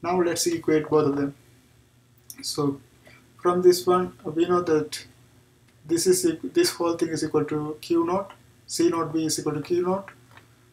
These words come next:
So we can replace this Q prime as Q naught divided by two, right? I just replace this one,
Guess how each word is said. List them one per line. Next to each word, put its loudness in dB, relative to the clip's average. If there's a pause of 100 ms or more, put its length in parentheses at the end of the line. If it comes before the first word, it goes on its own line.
So 2
we 2
can 0
replace 0
this -4
Q -2
prime 0
as -4 (480)
Q -2
naught -8
divided 0
by -2
two, -4 (1040)
right? -2 (320)
I 0
just -4
replace -2
this -4
one, -4